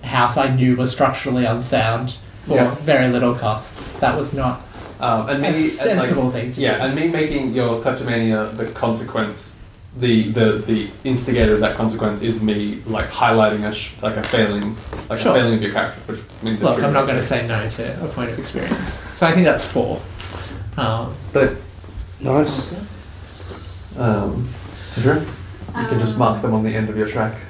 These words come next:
Speaker 4: Yeah.
Speaker 2: And we'll
Speaker 4: Uh,
Speaker 2: do that.
Speaker 4: Yeah,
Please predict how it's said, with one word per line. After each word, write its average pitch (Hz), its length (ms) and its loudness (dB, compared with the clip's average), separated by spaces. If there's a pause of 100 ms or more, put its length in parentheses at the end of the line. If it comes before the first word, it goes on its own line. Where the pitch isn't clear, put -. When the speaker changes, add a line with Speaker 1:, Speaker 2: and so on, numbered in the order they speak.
(520)
Speaker 4:
Yeah. - 80 0 (1300)
Speaker 2:
And 123 100 2
we'll 107 200 6
Speaker 4:
Uh, - 40 -6
Speaker 2:
do 117 140 4
that. 107 220 2 (880)
Speaker 4:
Yeah, 185 200 -2